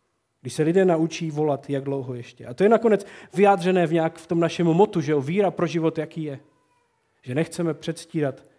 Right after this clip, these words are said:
že, že, že svět není, nemá svoje problémy a zároveň chceme žít s tím, že Pán Bůh něco dělá.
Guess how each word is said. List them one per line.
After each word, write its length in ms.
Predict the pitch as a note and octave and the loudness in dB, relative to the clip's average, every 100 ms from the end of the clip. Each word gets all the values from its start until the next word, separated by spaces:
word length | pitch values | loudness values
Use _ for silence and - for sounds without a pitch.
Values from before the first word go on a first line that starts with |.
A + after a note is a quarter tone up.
| _ _ _ _ _ - | _ _ _ _ _ -12
že, 240 | B2+ C3 | -10 -10
že, 260 | C3+ B2+ D3 | -8 -4 -4
že 160 | C#3+ C#3+ | -4 -6
svět 340 | - D#3+ D#3+ | -2 -2 0
není, 380 | D#3 E3 D#3+ C3 - | 0 2 0 -2 -6
nemá 320 | D3+ D3 D3+ | -4 -2 -2
svoje 240 | C#3+ D3+ C3+ | -4 -6 -6
problémy 440 | C3+ B2+ B2 B2 | -6 -6 -6 -6
a 80 | B2+ | -8
zároveň 460 | B2 B2 B2 B2 B2 _ _ _ | -6 -4 -4 -6 -10 _ _ _
chceme 240 | - C#3 | -6 -6
žít 160 | B2+ C3 | -4 -8
s 60 | - | -10
tím, 140 | B2+ | -10
že 100 | A#2+ | -10
Pán 200 | A#2+ A#2 | -8 -10
Bůh 160 | A#2 A#2+ | -10 -10
něco 240 | C3 C#3 | -10 -10
dělá. 240 | C3+ D2+ | -12 -14